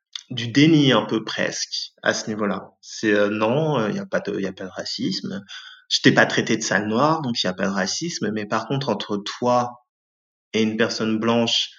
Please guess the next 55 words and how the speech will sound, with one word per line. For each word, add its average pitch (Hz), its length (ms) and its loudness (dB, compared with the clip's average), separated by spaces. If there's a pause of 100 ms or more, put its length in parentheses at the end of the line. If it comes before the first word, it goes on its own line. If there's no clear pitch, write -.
(120)
si 104 200 -4
ton 113 140 2
dossier 113 460 2
est 101 40 2
juste 120 240 -2 (160)
un 285 100 2 (100)
tout 240 100 -2
petit - 200 -8
peu 160 140 -2
mieux, 143 460 -2 (220)
je 123 140 0
vais 117 60 0
prendre 143 180 0
la 127 100 6
personne 123 320 0
blanche. 107 500 -8 (520)
Mais 139 60 2
c'est 139 100 4
pas 160 140 4
du 147 80 4
racisme. - 500 -4 (580)
<laughs> - 20 -4 (800)
Enfin, 131 160 8
c'est, 127 300 8
euh, 113 340 6 (760)
c'est, - 280 -2 (140)
du 120 80 -2
coup, 202 100 4
c'est 135 180 4
très 135 160 4
compliqué 135 360 4
de 131 120 2
jongler 120 340 2
avec 117 280 6
ça 104 240 2
parce 117 220 4
que 113 260 0
ça 120 200 4
empêche 143 400 4
toute - 180 -6
forme 131 320 2
d'avancée. 120 640 2 (180)
À 117 80 8
la 120 60 10
limite, 147 220 4
moi, 131 100 6
je - 60 2
préfère 123 500 6
quelque - 160 -2
chose 139 200 0
qui - 80 0
est 110 60 2
beaucoup 113 260 -2
plus, 123 340 -2
euh, 110 120 4